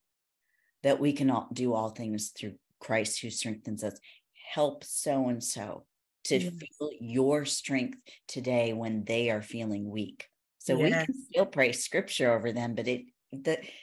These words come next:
Speaker 1: the tone is different, if that makes sense.
Speaker 2: Yeah, absolutely.
Speaker 1: And I would offer practical help. Please, please don't say, "If you need anything,
Speaker 2: <laughs>
Speaker 1: let me know." Because the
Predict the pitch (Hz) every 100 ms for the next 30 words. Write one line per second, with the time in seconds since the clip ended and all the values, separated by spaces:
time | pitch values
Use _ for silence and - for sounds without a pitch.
0 | - _ _ _ _ 165 - - - 156
1 | 160 160 - 120 - - - - - -
2 | 113 - 104 98 104 98 - 95 87 _
3 | - _ _ 165 160 196 160 160 - 156
4 | 170 160 147 _ _ _ 156 160 151 190
5 | 196 156 143 139 139 123 117 117 - 123
6 | 127 104 _ _ _ _ _ _ _ _
7 | - 175 180 175 175 - _ _ _ -
8 | - 156 117 - - - _ _ _ _
9 | _ - 104 123 127 - - 98 - -
10 | _ _ _ _ _ _ _ - 151 147
11 | 135 131 127 120 104 98 - - 143 -
12 | _ _ _ 202 - 123 - 123 110 -
13 | _ _ _ _ - _ _ 147 151 139
14 | 139 139